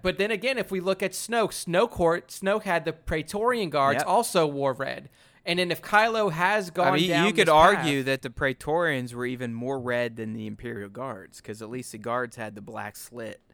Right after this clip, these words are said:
Speaker 1: Yeah, exactly.
Speaker 2: Praetorians
Speaker 1: Praetorians
Speaker 2: are literally
Speaker 1: all red.
Speaker 2: red from top to bottom.
Speaker 1: Yeah, exactly. So I think that this could be Kylo's version of his own style of guard, you know?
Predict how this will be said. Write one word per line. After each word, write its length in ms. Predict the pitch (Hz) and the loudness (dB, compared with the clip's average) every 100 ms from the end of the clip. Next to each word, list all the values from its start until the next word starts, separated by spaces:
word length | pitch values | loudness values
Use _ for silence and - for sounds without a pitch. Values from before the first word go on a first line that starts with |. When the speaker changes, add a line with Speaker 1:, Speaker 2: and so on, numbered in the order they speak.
| _ _ 165 | _ _ 0
Speaker 1:
Yeah, 260 | 190 170 | 2 2
exactly. 500 | 123 139 175 - 156 | 0 0 0 2 0
Speaker 2:
Praetorians 300 | - 160 165 | 4 4 4
Speaker 1:
Praetorians 420 | 175 190 180 131 | 4 2 0 -2
Speaker 2:
are 60 | 127 | 0
literally 380 | 160 160 160 185 | 4 6 8 6
Speaker 1:
all 80 | 151 | 4
red. 140 | 135 | 4
Speaker 2:
red 240 | 135 135 120 | 4 4 0
from 180 | 127 113 | -8 -2
top 280 | 120 110 - | -2 -2 -6
to 60 | |
bottom. 480 | 107 107 104 98 90 _ _ _ | -8 -6 -6 -8 -18 _ _ _
Speaker 1:
Yeah, 260 | 175 151 - | 0 0 0
exactly. 600 | 143 147 175 156 151 143 | -6 0 2 2 0 -8
So 480 | 135 160 147 139 135 - - _ _ - | -4 2 2 2 -2 -8 -20 _ _ 4
I 180 | 170 254 | 6 6
think 300 | 269 254 233 | 4 0 2
that 220 | 196 143 | 2 4
this 180 | 208 - | 2 2
could 240 | 214 170 | 0 0
be 100 | 185 | -2
Kylo's 560 | - 180 185 185 170 139 | 4 6 6 4 2 0
version 460 | 143 190 190 160 | 2 2 2 0
of 140 | 139 135 | -2 0
his 260 | 160 151 - | 0 0 0
own 520 | 165 165 170 165 160 - _ | 4 6 6 2 -2 -10 _
style 640 | - - 151 160 170 160 | -10 4 8 8 6 2
of 180 | 143 131 | -2 -2
guard, 540 | 156 156 220 123 120 123 | 2 4 4 2 0 -4
you 100 | 131 | -4
know? 380 | 131 147 190 | -2 -2 -2